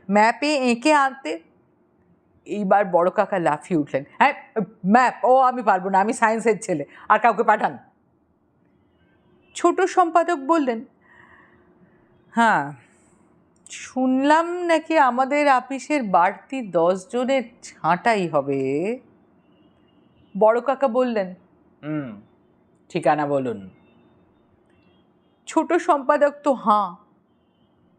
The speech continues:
"ঠিকানা বলবো মানে? আরে জানলে তো বলবো। তাছাড়া একটা গোটা গাঁয়ের আবার কি রাস্তার নম্বর হয় নাকি?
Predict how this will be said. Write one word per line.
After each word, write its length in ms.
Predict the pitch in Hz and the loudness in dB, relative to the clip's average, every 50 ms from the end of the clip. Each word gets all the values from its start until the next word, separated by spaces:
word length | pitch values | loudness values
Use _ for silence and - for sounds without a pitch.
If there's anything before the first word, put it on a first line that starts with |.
| _ _ - | _ _ -4
"ঠিকানা 480 | - 339 330 330 381 359 349 370 359 330 277 240 220 208 214 | -2 -2 0 2 0 0 2 2 0 0 0 -6 -8 -4 0
বলবো 360 | 262 302 320 302 294 339 339 | 2 2 2 2 0 0 0
মানে? 440 | 320 302 285 302 320 339 381 453 508 - - _ _ _ _ _ _ _ _ _ _ | 0 2 2 2 2 2 0 -6 -8 -10 -16 _ _ _ _ _ _ _ _ _ _
আরে 400 | - 381 415 392 294 240 214 180 160 | -4 -2 -2 -2 -2 -4 -6 -6 -2
জানলে 580 | - 254 262 240 269 302 330 359 381 403 427 427 | 2 2 2 4 2 0 0 -2 0 0 0 0
তো 160 | 427 403 381 | 2 0 2
বলবো। 640 | 339 359 349 330 262 233 254 233 202 170 135 147 165 _ _ _ _ _ _ _ _ _ _ _ _ _ | 2 2 2 2 2 2 2 2 2 0 -6 -10 -14 _ _ _ _ _ _ _ _ _ _ _ _ _
তাছাড়া 400 | - 220 226 226 - 277 311 320 | 0 0 0 0 -2 0 2 4
একটা 320 | 311 269 247 - - 285 262 | 4 2 2 0 -2 -2 -2
গোটা 600 | 208 190 226 233 240 247 240 247 277 269 277 277 | 0 2 2 4 4 2 2 2 2 2 2 0
গাঁয়ের 600 | 214 - 226 220 233 247 254 247 233 220 214 208 | 0 0 0 0 0 0 0 0 0 2 4 4
আবার 200 | 208 208 240 233 | 4 4 0 -2
কি 160 | 240 - 240 | -4 -2 0
রাস্তার 400 | 208 208 214 226 - - 277 254 | 2 2 2 0 0 0 0 0
নম্বর 440 | 220 214 202 202 220 233 294 302 311 | 2 2 2 2 2 2 2 2 4
হয় 280 | 311 370 381 311 233 | 4 2 2 2 0
নাকি? 560 | 214 214 214 220 220 277 277 240 170 143 139 | -2 -2 -2 -2 -2 0 0 0 0 -2 -6